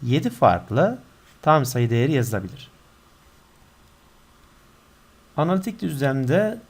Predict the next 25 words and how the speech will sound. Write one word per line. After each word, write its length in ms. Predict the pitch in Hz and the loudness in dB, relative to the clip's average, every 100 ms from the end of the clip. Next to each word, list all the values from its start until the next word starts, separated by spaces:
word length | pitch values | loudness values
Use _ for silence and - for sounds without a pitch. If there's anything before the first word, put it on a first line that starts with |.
| _ | _
A 240 | 139 143 143 | 2 4 4
B 200 | 147 127 | 2 2
C 260 | 139 135 | 0 0
D 140 | 147 156 | 0 0
noktaları 460 | 120 - 98 101 | 0 -2 -4 -2
verilmiş 460 | 101 101 165 175 - | -4 -2 -4 -6 -4
bir 220 | 160 127 | -4 0
dörtgenin 680 | 147 143 - 117 120 180 185 - - | 0 0 -4 -4 -2 -2 -6 -8 2
ardışık 540 | 131 123 120 190 - | 2 2 -4 -8 -6
köşeleridir 600 | 127 123 107 98 90 - | -4 -2 -4 -4 -6 -10
demiş. 360 | 80 85 - - _ _ _ - _ _ _ | -14 -14 -16 -20 _ _ _ -20 _ _ _
Şimdi 340 | - 135 135 127 | -14 -10 -6 -4
herhangi 360 | 131 127 123 | -2 0 0
bir 80 | 120 | 0
dörtgen 380 | 123 110 - 113 | -2 -4 -4 -4
yapalım. 520 | 104 92 87 120 185 - - _ _ _ _ _ | -4 -8 -6 -6 -8 -12 -20 _ _ _ _ _
Burası 520 | - 120 123 - 127 127 - | -4 -4 -4 -6 -6 -4 0
A, 380 | 110 87 104 185 - - _ _ _ - | 0 0 -2 -6 -12 -20 _ _ _ -6
B, 380 | 98 92 139 185 - _ _ _ | -4 -2 -4 -6 -14 _ _ _
C 300 | - 110 101 | -6 -4 -4
ve 180 | 139 120 | -4 -2
D 220 | 110 98 | -4 -4
diyelim. 260 | 90 82 - - _ _ _ _ _ _ _ _ _ _ _ _ _ _ _ _ _ | -8 -10 -14 -20 _ _ _ _ _ _ _ _ _ _ _ _ _ _ _ _ _
Burada 240 | 190 175 | -2 2
arkadaşlar 720 | 156 160 147 127 139 175 - | 2 4 -2 0 -2 -2 -4